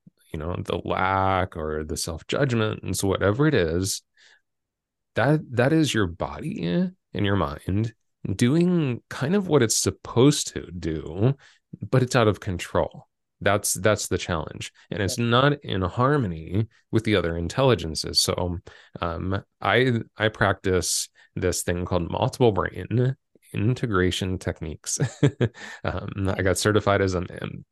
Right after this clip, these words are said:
M bit coach, um, back in twenty thirteen. And the whole principle of it is to recognize that we do have that heart brain, we do have that gut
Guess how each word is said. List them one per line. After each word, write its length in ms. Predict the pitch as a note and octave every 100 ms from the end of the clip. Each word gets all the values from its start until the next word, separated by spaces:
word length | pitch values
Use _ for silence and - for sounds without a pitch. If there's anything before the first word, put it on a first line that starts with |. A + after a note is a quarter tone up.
| _
M 360 | A2+ G#2+ B2+ C3+
bit 260 | G#2+ A2 - -
coach, 560 | - D2+ D#2 A2+ - - - -
um, 400 | E2+ F2 - F#2 F2+
back 280 | F#2 F#2
in 460 | - - - F#2 F2
twenty 420 | - F#2 F2+ F#2+
thirteen. 920 | F#2+ - F#2 - - A#2 D2 E2+ A2+ - - - - _ _ _ _ _ _ _ _ - -
And 180 | B2
the 60 | A#2
whole 220 | C3+ F3+
principle 520 | F#3 C3+ C3+ G#2 F2+
of 140 | D#2 C#2+
it 80 | F2
is 200 | G2+ F#2+
to 100 | G#2+
recognize 640 | G2 C#3 F#2+ E2 - F2
that 100 | G#2+
we 100 | G#2+
do 320 | F#2+ G#2+ C3
have 220 | A2+ F2+
that 180 | E2+ F#2
heart 240 | F#2+ F2+ -
brain, 220 | D2+ D#2+
we 100 | F2+
do 300 | F#2 B2 B2
have 240 | A#2 F#2
that 300 | E2+ F2 F#2
gut 320 | F2 F#2 -